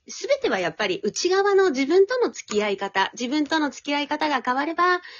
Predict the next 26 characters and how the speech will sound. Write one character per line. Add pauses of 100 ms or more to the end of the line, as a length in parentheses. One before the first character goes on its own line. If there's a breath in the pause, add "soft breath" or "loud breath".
(140 loud breath)
人
と
の
付
き
合
い
方
も
変
わ
り、
よ
り
良
い
人
間
関
係
っ
て
い
う
の
が、